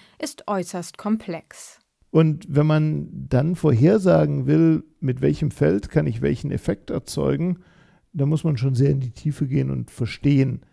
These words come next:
Speaker 2: wie die Strömungsmechanik sich da abspielt, damit man dann auch wirklich zielgerichtet Magnetfelder einsetzen kann, um die Partikel an die richtige Stelle zu bringen.
Speaker 1: Neben den Ferrofluiden mit ihren nanometergroßen Partikeln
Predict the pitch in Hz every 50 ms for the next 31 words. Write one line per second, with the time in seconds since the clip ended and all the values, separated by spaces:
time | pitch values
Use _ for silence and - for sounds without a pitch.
0 | _ _ _ _ - 135 139 127 135 120 - - 131 127 127 123 - - - -
1 | 98 - - - 67 - - - 117 - - - - - - - - - - 143
2 | 135 139 131 - - - _ _ _ _ _ _ - 139 131 131 143 147 - -
3 | 147 143 143 139 131 131 135 139 139 143 131 - _ _ - 123 107 123 135 120
4 | - 143 117 - - - - _ _ _ - - - 170 175 185 175 147 135 131
5 | 127 127 117 - - - - 120 - 143 143 117 123 135 - - - - 71 71
6 | 71 71 71 - - _ _ _ - 120 117 131 120 113 - - - - - 139
7 | - - - 143 - - 131 127 123 - - 120 - 123 123 - - - - -
8 | 110 110 107 - - 143 127 - - - - - - - - 190 - 147 - -
9 | 180 160 - _ _ _ _ _ - 220 254 320 320 269 233 - 185 175 175 170
10 | - - 196 190 196 202 190 - - 202 208 - 220 220 208 214 240 254 269 233
11 | 190 - - - 202 190 180 190 185 185 190 190 214 226 233 214 202 190 180 -
12 | 196 185 180 175 180 190 202 190 - 202 185 190 185 185 180 - 214 220 - 214
13 | 214 220 220 220